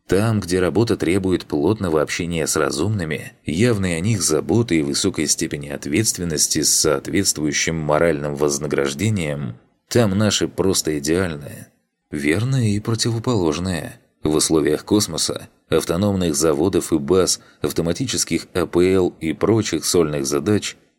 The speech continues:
более подходящими считаются холодные логики, воспитанные в ии интернатах С Ш А или новомодных семьях-тройках европейцев. Народ в зале всё пребывал.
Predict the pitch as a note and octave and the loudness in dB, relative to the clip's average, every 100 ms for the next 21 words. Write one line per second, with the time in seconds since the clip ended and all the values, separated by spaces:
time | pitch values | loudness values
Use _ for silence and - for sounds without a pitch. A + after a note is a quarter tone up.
0 | - C2+ F2 A2 G#2+ F#2 - D#2 G2 - | -6 0 2 4 2 0 0 2 2 0
1 | F2+ D#2+ - D#2+ E2+ E2 - D#2 D2+ C#2 | -2 -2 -2 0 0 2 0 0 0 2
2 | D2+ C#2+ D2 C#2+ C#2+ F#2 E2+ D2+ C#2+ A#1+ | 0 0 -2 0 2 0 -2 -4 -2 -2
3 | - _ D#2 C#2+ C2+ - F#2+ D2+ D2 C#2+ | -6 _ -2 0 0 -2 -2 -2 0 -2
4 | D2+ - - E2+ E2 E2 D2+ D2 D2 E2 | -2 -6 -6 -4 -4 -4 -2 0 0 0
5 | D2 - D2 C#2 D#2+ D2 D2 - - _ | 0 0 -2 0 0 -2 -4 -10 -16 _
6 | - F#2 E2 D2+ D2 C#2+ C2+ C#2 D2+ C#2+ | -4 -2 0 2 0 0 0 0 0 -2
7 | C#2 - - D#2 C#2+ C2+ - D#2 C#2 C#2 | -4 -4 -2 -2 -2 -4 -2 0 0 0
8 | C#2+ - D2+ C#2 C2+ B1 - - - - | -4 -6 -6 -4 -4 -4 -6 -6 -2 -2
9 | - - - - _ _ _ _ - F2+ | -2 -8 -14 -20 _ _ _ _ -2 2
10 | C3 A2 F#2+ C3+ A2 - B2+ A#2 G2+ E2+ | 4 2 2 2 2 0 -2 -2 -2 2
11 | E2 C2+ C#2+ G#1 - | 2 2 0 0 -4